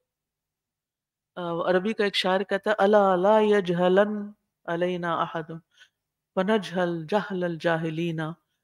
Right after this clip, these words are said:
कुछ इस तरह का शेर है, "खबरदार, हमसे कोई जहालत ना बरते, वरना हम सब जाहिलों से बढ़ के जहालत बरतेंगे।" वो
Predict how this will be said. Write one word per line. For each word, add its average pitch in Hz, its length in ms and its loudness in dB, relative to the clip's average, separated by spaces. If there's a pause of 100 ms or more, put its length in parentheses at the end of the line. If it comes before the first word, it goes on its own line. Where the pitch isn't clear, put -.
(180)
कुछ 190 120 -2
इस 180 120 -6
तरह 190 140 2
का 185 100 -6
शेर 185 320 0
है, 214 120 0 (460)
"खबरदार, 185 640 6
हमसे 202 320 2
कोई 220 160 2
जहालत 190 400 4
ना 214 120 2
बरते, 175 400 0
वरना 196 320 2
हम 220 280 2
सब 226 180 4
जाहिलों 214 340 6
से 208 120 -2
बढ़ 226 180 4
के 208 140 -2
जहालत 170 400 2
बरतेंगे।" 160 440 -4 (1700)
वो 202 140 6